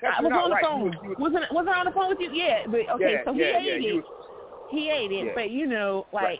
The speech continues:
Speaker 1: it, it's not, it's not
Speaker 2: But
Speaker 1: the
Speaker 2: you was
Speaker 1: same
Speaker 2: talking
Speaker 1: as the
Speaker 2: about something
Speaker 1: noodles.
Speaker 2: else you made. What's the other noodle thing you made? You say you should make a lot for 'em. What's the other thing?
Speaker 1: Well, okay, so th-, that's the season noodles. That's
Speaker 2: One of
Speaker 1: it.
Speaker 2: the
Speaker 1: And you
Speaker 2: friends
Speaker 1: told
Speaker 2: like
Speaker 1: me
Speaker 2: too. The friends like. You said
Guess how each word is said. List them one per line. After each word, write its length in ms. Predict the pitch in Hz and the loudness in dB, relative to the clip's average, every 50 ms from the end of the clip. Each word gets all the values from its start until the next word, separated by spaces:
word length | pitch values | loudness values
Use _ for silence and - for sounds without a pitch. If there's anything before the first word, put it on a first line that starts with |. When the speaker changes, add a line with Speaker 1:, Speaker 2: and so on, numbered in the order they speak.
| - | -4
Speaker 1:
it, 160 | - 339 - - - - | -4 -4 -4 -6 -8 -4
it's 220 | - 269 269 262 - | -2 -2 0 0 0
not, 240 | 277 254 247 233 - | 0 2 2 0 0
it's 140 | - - - 254 | -2 -2 -2 0
not 140 | 233 220 | -2 0
Speaker 2:
But 60 | 240 - | 2 2
Speaker 1:
the 40 | - | 2
Speaker 2:
you 80 | 339 | 2
was 60 | 330 240 | 2 2
Speaker 1:
same 80 | 226 214 | 2 2
Speaker 2:
talking 140 | 202 196 | 2 2
Speaker 1:
as 40 | 185 175 | 2 2
the 40 | |
Speaker 2:
about 60 | 202 175 | 2 2
something 160 | 185 220 233 202 | 4 4 4 6
Speaker 1:
noodles. 140 | 156 - 214 | 4 4 2
Speaker 2:
else 80 | 196 - - | 0 -2 -6
you 80 | - - | -10 -8
made. 280 | 143 131 120 110 98 - - - - - - - - | -6 -6 -6 -6 -8 -10 -14 -18 -18 -18 -18 -12 -8
What's 180 | - 254 - - | -6 -4 -2 -2
the 80 | 247 - | 0 0
other 160 | 220 220 214 | 0 0 -2
noodle 300 | 196 190 185 196 196 180 - | -4 -6 -4 -4 -4 -4 -4
thing 120 | 180 165 156 | -6 -8 -8
you 100 | 143 135 | -8 -6
made? 180 | 135 127 120 117 | -6 -6 -6 -6
You 80 | 120 - | -8 -10
say 80 | - 135 | -8 -8
you 60 | 127 - | -8 -8
should 80 | - 135 | -8 -6
make 120 | 131 - | -6 -4
a 40 | 127 | -2
lot 180 | 123 110 107 - | -2 -2 -2 -2
for 220 | 113 107 95 85 69 | -4 -6 -6 -6 -10
'em. 120 | 64 - _ - | -14 -20 _ -10
What's 140 | - 175 - | -10 -4 0
the 60 | 139 | 0
other 140 | 117 - 123 - | 0 0 0 -4
thing? 180 | - 80 69 - - _ _ _ _ _ _ _ _ _ _ _ _ _ | -10 -16 -16 -16 -20 _ _ _ _ _ _ _ _ _ _ _ _ _
Speaker 1:
Well, 340 | - 269 302 302 294 277 262 - | 2 2 4 4 4 4 2 2
okay, 320 | - 254 - 294 247 247 240 - | 0 -2 0 0 -2 -2 -2 -2
so 280 | 262 220 208 196 - - - 214 | 0 2 2 2 0 -2 -4 -2
th-, 260 | 190 220 240 208 190 - | 2 2 2 2 0 0
that's 220 | 226 208 202 - | 0 0 0 0
the 100 | - 214 - - | -4 -6 -4 -2
season 340 | 349 330 - 247 202 196 | 0 0 0 0 0 0
noodles. 300 | 196 190 170 147 135 143 - | 0 0 0 0 -2 -4 -2
That's 140 | 202 185 180 | -2 0 2
Speaker 2:
One 100 | 180 170 | 2 2
of 80 | - 156 | 2 0
Speaker 1:
it. 60 | - | 2
Speaker 2:
the 60 | - | 2
Speaker 1:
And 60 | 190 196 220 | 2 2 2
you 60 | 220 | 0
Speaker 2:
friends 60 | - | -2
Speaker 1:
told 180 | 175 226 220 214 | -2 -2 0 2
Speaker 2:
like 140 | - 208 202 | 2 0 0
Speaker 1:
me 40 | 202 | -2
Speaker 2:
too. 160 | - 135 - - - | -4 -6 -6 -6 -8
The 80 | 127 - | -6 -2
friends 180 | - 170 151 160 - - | 0 2 2 2 2 0
like. 160 | - - - - - - - - - - - 392 - | -2 -8 -10 -14 -20 -20 -20 -16 -10 -10 -10 -10 -10
You 60 | - - - | -14 -14 -10
said 120 | - 117 | -8 -8